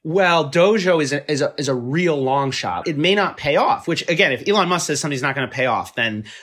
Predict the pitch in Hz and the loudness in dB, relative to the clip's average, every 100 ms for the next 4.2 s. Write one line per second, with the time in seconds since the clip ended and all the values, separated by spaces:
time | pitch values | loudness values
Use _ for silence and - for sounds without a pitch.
0 | - 143 123 147 - 160 160 190 190 196 | -4 -2 0 -2 0 0 2 0 2 0
1 | 196 208 196 175 165 151 139 180 190 151 | 2 0 2 0 0 -2 0 2 2 2
2 | 165 113 139 117 113 123 113 98 127 147 | -2 -2 -4 -6 -8 -4 -6 -6 -10 -8
3 | 143 147 139 120 120 127 113 113 196 233 | -4 -4 -4 -4 -8 -12 -10 -8 -2 0
4 | 190 92 | 0 -2